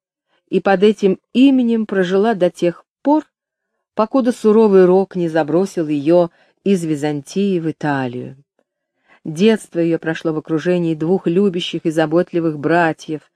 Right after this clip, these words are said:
Андрея и Мануила, а старшая сестра Елена ещё за два года до появления Зои на свет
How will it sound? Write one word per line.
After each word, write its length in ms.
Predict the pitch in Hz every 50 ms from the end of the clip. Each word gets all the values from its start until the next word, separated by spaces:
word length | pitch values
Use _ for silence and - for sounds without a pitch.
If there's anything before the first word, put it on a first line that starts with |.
| _ _ _ - - _
Андрея 640 | - 175 175 170 165 151 175 180 208 208 202 196 196 _ _
и 100 | 180 175
Мануила, 760 | 170 170 170 175 180 196 214 233 233 208 160 147 143 147 _ _ _ _ _ _ _ _ _ _ _ _ _ _ _ _ _
а 180 | 180 190 190
старшая 480 | 190 - _ 214 220 214 - - 208 202
сестра 480 | 190 - 202 190 - _ - 180 190 190
Елена 720 | 180 170 170 180 175 190 240 285 302 254 185 151 131 135 _ _ _ _ - _
ещё 260 | - 180 - - 190 180
за 200 | 175 208 214 214
два 180 | 190 185 190
года 400 | 175 151 160 170 175 170 151 156
до 140 | 143 147 151
появления 640 | - - 151 151 147 143 147 156 151 147 147 147 151 147
Зои 360 | 143 147 156 151 147 147 143
на 160 | 139 143 143
свет 500 | - - - - 143 147 202 254 277